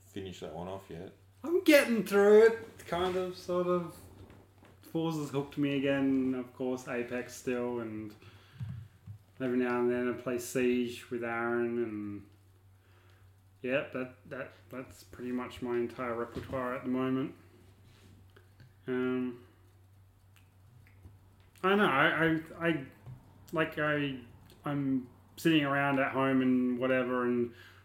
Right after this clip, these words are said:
Speaker 2: like, "Yeah, I should go and play some Division." I get on and I don't load up Division <laughs> at this point, but, um, I'll get, I'll get back to it.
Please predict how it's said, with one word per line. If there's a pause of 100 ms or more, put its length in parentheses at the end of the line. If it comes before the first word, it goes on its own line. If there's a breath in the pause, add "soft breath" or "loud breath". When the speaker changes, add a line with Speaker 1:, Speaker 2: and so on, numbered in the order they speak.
(100)
Speaker 2:
like,
"Yeah,
I
should
go
and
play
some
Division."
I
get
on
and
I
don't
load
up
Division (240 loud breath)
<laughs>
at
this
point,
but,
um,
I'll
get,
I'll
get
back
to
it.